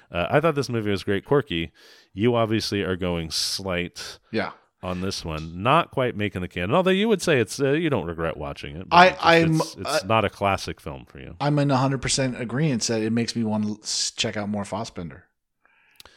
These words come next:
Speaker 2: Because of, uh, how much I put stock into how visually well he,
Speaker 1: Yeah.
Speaker 2: he, he, I mean, that mo-, there's not a, there's not an unthought out s-, shot.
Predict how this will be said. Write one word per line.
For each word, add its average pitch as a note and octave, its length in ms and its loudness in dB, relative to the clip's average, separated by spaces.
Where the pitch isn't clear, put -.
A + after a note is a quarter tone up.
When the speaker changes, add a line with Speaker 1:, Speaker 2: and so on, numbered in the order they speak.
Speaker 2:
Because B2+ 400 2
of, A#2+ 280 0
uh, A2+ 160 -4
how A#2+ 140 2
much A#2+ 240 2
I A2 100 0
put A2+ 400 -4
stock A2+ 340 -2
into G#2 120 -2
how G#2 280 -4
visually G2 840 -8
well G#2+ 460 -2
he, G#2+ 180 -6
Speaker 1:
Yeah. F#2+ 180 -4
Speaker 2:
he, G#2+ 240 -4
he, G2+ 320 -6
I B2+ 60 -6
mean, C#3 140 0
that E3 200 -2
mo-, F3 160 0
there's D3+ 320 2
not E3 260 0
a, B2+ 180 -2
there's A#2+ 180 -6
not D#3+ 320 -2
an A2+ 360 -2
unthought C3 520 2
out A2 300 -4
s-, - 320 -6
shot. - 460 2